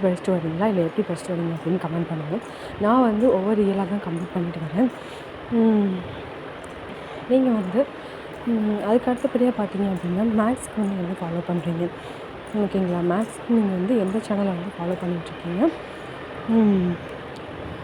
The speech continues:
இது வரைக்கும் நீங்க தமிழ்ல எவ்வளோ வந்து முடிச்சிருக்கீங்க? ம், ஜி எஸ் வந்து எவ்வளோ முடிச்சிருக்கீங்க அப்படிங்கிறதையும் வந்து கமெண்ட் பண்ணுங்க. நீங்க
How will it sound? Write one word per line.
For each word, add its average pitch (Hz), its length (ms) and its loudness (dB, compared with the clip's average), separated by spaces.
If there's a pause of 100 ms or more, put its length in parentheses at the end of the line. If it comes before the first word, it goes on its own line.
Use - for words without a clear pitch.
(280)
இது 262 180 10
வரைக்கும் 247 340 6
நீங்க 214 160 4 (100)
தமிழ்ல 226 360 4
எவ்வளோ 208 280 0
வந்து 180 180 -4 (100)
முடிச்சிருக்கீங்க? 175 720 -4 (920)
ம், 202 500 4 (240)
ஜி 240 160 6
எஸ் 269 220 6
வந்து 190 240 -2
எவ்வளோ 180 240 2
முடிச்சிருக்கீங்க 170 640 -6
அப்படிங்கிறதையும் 180 560 -2
வந்து 180 260 -2
கமெண்ட் 170 320 -2
பண்ணுங்க. 160 320 -2 (2250)
நீங்க 269 180 10